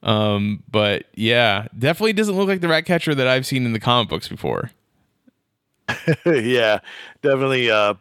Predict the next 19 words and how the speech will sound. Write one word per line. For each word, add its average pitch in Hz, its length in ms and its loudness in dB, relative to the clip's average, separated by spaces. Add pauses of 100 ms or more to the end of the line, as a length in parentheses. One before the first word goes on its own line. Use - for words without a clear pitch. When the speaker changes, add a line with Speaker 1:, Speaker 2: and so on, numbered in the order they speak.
Speaker 2:
portrayed 131 520 2
more 123 180 4
as 117 120 0
a 107 60 -8
sympathetic 113 760 0
villain 120 320 4
instead 110 380 -4
of 107 180 -2
just 113 240 -2
the, 107 300 -2 (600)
oh 135 180 4
my 123 100 2
God, 113 180 4
the 107 80 -4
Pied 127 260 2
Piper 120 320 2
type 104 260 -2
of 98 120 -6
deal. 98 360 -6